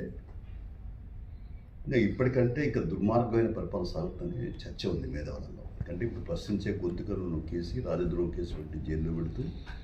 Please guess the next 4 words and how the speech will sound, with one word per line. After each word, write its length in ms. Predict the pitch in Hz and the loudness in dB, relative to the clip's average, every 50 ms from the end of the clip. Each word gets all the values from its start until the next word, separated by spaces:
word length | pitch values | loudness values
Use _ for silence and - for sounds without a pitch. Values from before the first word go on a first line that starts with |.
| - - - - - - | -10 -10 -8 -8 -2 2
కార్పొరేట్ 380 | 92 90 87 - 82 82 78 - | 2 2 2 4 2 2 2 2
సంస్థలను 1500 | - 80 78 80 - - 80 76 76 73 71 69 - - - - - - - - - - - - - - - - - - - | 2 0 0 0 -2 -2 -2 -2 -2 -2 -4 -6 -6 -8 -8 -10 -10 -12 -12 -12 -12 -12 -12 -10 -10 -10 -10 -10 -6 -6 -6
పెద్దపీట 460 | - - - - 87 - 90 85 87 | -4 -4 -2 0 0 2 2 2 0
వేస్తూ 440 | 87 85 90 87 85 - - - | 2 0 0 0 -2 -4 -4 -4